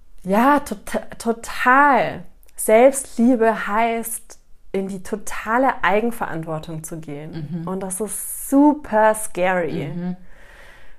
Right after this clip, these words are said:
Speaker 1: Einmal, weil wir, ich glaube, wir das Gefühl haben, wow, das ist auch eine ganz schöne Verantwortung.
Speaker 2: Ja.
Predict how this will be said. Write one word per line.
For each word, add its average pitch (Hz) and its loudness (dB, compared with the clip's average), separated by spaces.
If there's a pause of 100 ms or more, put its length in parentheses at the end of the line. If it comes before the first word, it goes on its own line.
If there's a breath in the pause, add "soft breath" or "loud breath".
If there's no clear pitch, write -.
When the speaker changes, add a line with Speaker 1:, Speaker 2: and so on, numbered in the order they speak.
(520 soft breath)
Speaker 1:
Einmal, 240 4
weil 208 0 (1700)
wir, 175 -8
ich - -10
glaube, 190 0
wir 190 2
das 185 -4
Gefühl 202 -2
haben, 180 -2
wow, 165 -2
das 175 -8
ist - -10
auch 156 -2
eine 190 -8
ganz 180 -6
schöne 160 -6
Verantwortung. 220 -2
Speaker 2:
Ja. 262 -2